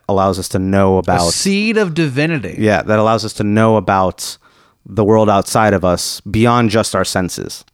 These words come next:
Speaker 1: We
Speaker 2: Sounds
Speaker 1: can
Speaker 2: like, sounds like the name of, like, a D C Universe movie.
Speaker 1: This, the
Speaker 2: The
Speaker 1: seed
Speaker 2: Seed of Divinity.
Speaker 1: Seed of Divinity? Yeah.
Speaker 2: Justice League, Seed of Divinity.
Speaker 1: That'd be tight.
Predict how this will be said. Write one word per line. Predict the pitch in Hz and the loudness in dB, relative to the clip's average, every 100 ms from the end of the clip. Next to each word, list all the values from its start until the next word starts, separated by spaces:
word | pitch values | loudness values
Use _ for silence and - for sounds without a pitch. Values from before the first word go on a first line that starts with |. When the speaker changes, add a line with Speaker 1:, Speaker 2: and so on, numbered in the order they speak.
| - | -4
Speaker 1:
We | 113 | -2
Speaker 2:
Sounds | 202 | 0
Speaker 1:
can | 117 | 0
Speaker 2:
like, | - - | -2 -14
sounds | 143 214 220 | -8 -6 -4
like | |
the | 180 | -4
name | 147 123 | -4 -4
of, | |
like, | 113 | -6
a | 101 | -8
D | 101 123 120 | -8 -6 -4
C | - 120 | -4 -6
Universe | 110 107 101 98 95 - | -4 -4 -6 -6 -6 -8
movie. | 101 101 98 95 _ _ _ _ _ _ _ _ - | -10 -10 -10 -10 _ _ _ _ _ _ _ _ -6
Speaker 1:
This, | 101 - - | -4 -4 -4
the | 104 95 92 87 82 - | 0 2 2 2 -2 -6
Speaker 2:
The | |
Speaker 1:
seed | 139 120 107 | -6 -2 0
Speaker 2:
Seed | 131 127 | 2 0
of | 113 | -2
Divinity. | 120 107 107 101 95 | -4 -4 -4 -6 -6
Speaker 1:
Seed | 95 - 113 | -4 -2 0
of | 104 | 0
Divinity? | 95 101 110 127 - | -2 0 0 0 2
Yeah. | - | 2
Speaker 2:
Justice | 95 - | 2 -2
League, | 127 104 85 - | -4 -6 -8 -10
Seed | - 113 101 | -6 -4 -4
of | |
Divinity. | 92 95 87 76 78 90 _ _ _ _ _ | -6 -10 -10 -12 -16 -18 _ _ _ _ _
Speaker 1:
That'd | - 113 | -2 0
be | 113 | 0
tight. | - 107 85 | 0 0 -2